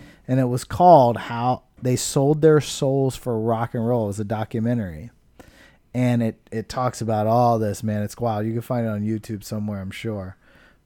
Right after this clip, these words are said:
But, um, yeah, the music industry, the, the movie industry, they're all tied to these families.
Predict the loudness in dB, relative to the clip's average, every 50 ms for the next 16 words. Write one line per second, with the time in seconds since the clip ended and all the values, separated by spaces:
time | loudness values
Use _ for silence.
0 | _ -6 -4 -4 -2 -4 -4 -4 -4 -4 -6 -6 -6 -8 -10 -12 -14 -18 _ _
1 | _ _ _ _ _ _ _ _ _ _ _ _ _ _ _ _ _ _ _ _
2 | _ _ -10 -10 -10 -10 -16 -20 _ _ _ _ _ _ _ -10 -8 -6 -4 -2
3 | -2 -4 -4 -6 -8 -6 -4 -4 -2 -2 -4 -6 -8 -10 -10 -8 -8 -6 -6 -6
4 | -8 -8 -12 -16 -20 _ _ _ _ _ _ _ _ _ _ _ _ _ -10 -8
5 | -8 -8 -10 -12 -10 -8 -4 -2 -2 0 0 -2 -2 -2 -4 -4 -4 -4 -4 -4
6 | -4 -6 -6 -10 -12 -8 -6 -4 -4 -2 -2 -4 -4 -6 -8 -12 _ _ _ _
7 | _ -14 -12 -12 -10 -6 -6 -6 -6 -6 -6 -2 0 2 2 2 2 0 -2 -4
8 | -4 -2 -2 -2 -4 -4 -6 -6 -8 -8 -8 -8 -8 -6 -6 -6 -6 -6 -8 -8
9 | -10 -16 -20